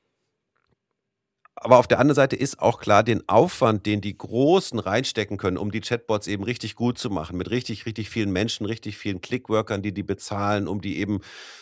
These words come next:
immer, immer besser zu machen und, und mit immer, äh, mehr Spezialwissen zu füttern und so weiter, das können eben die europäischen Firmen dann nicht leisten. Das heißt sozusagen im Endkundengeschäft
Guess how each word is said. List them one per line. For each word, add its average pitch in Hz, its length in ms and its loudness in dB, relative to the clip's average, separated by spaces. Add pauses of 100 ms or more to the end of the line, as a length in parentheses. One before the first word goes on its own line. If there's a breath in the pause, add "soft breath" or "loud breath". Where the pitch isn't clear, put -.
(140 loud breath)
immer, 117 300 2
immer 110 220 2
besser 107 300 0
zu - 140 -8
machen 98 440 -2
und, 104 240 -2
und 101 220 -4
mit 101 160 -4
immer, 101 380 0
äh, 95 180 2
mehr 98 160 2
Spezialwissen 95 720 -2
zu - 120 -6
füttern 95 360 -2
und 90 160 -4
so 87 120 -2
weiter, 87 300 2 (300 loud breath)
das - 160 -4
können 101 220 2
eben 90 180 -2
die 95 100 0
europäischen 90 500 0
Firmen 90 420 -2
dann 87 180 0
nicht 90 180 -4
leisten. 87 420 -2
Das 82 160 -4
heißt 95 180 -2
sozusagen 90 300 -6
im 92 100 -4
Endkundengeschäft 110 1000 -2